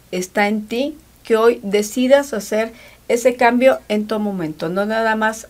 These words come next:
eh, a lo que nos referimos como país, sino que tú lo hagas en ti y sabiendo que tú estás bien,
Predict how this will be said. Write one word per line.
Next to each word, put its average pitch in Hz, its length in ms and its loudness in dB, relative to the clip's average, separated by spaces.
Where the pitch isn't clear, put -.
eh, 175 600 -2
a 185 80 6
lo 190 120 4
que 196 200 -4
nos 190 180 2
referimos 202 480 -4
como 185 240 -6
país, 196 340 2
sino 208 280 0
que 214 120 -4
tú 247 160 -2
lo 247 120 4
hagas 220 320 0
en 202 120 -6
ti 254 320 -6
y 226 80 -6
sabiendo 214 400 -2
que 214 100 -4
tú 226 140 -2
estás 226 320 -2
bien, 247 240 -2